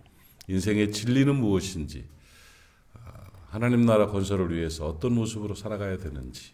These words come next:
뭐, 이런 여러 가지들을, 구원을 위한, 아, 방-, 방향은 무엇인지를 가르치셨습니다. 그러니까 전파하시고 가르치시고, 그리고 이제 중요한 게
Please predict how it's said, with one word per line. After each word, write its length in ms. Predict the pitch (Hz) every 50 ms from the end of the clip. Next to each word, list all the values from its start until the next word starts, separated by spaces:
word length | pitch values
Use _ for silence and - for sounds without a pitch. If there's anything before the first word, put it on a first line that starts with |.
| _ _ _
뭐, 160 | 107 110 127
이런 260 | 131 139 165 175 170 143
여러 420 | 117 117 104 - - - 143 147
가지들을, 440 | 147 151 123 117 117 - 92 87 - - - - - - - - - - - _
구원을 340 | - 113 113 113 110 110 107
위한, 400 | 104 101 95 92 90 87 85 85 - - - - - _
아, 200 | 85 76 73 71
방-, 340 | 76 85 85 82 85 82 71
방향은 500 | - - 90 87 87 87 85 85 80 78
무엇인지를 640 | 78 76 76 78 78 80 78 82 107 131 143 139
가르치셨습니다. 760 | - - 78 78 76 78 - - 76 - - - 69 69 - - 82
그러니까 340 | 101 120 120 - 143 131 - - 139 - - - - - - - - _ _ _ _ _ _ _ _ - - - _
전파하시고 1200 | - - 104 107 107 127 123 123 117 - - 123 123 151 160 175 185 - - - - - - - _ - _ _ _ _
가르치시고, 680 | - - 73 73 80 - - - - - - - - - - - _ - - - - - - - _ _
그리고 280 | - - 110 135 143 190
이제 420 | 185 156 147 139 120 - - - - - - - - _ _ _ _ _ _
중요한 560 | - - - 123 131 135 135 127 120 113 104
게 240 | 90 92 87 78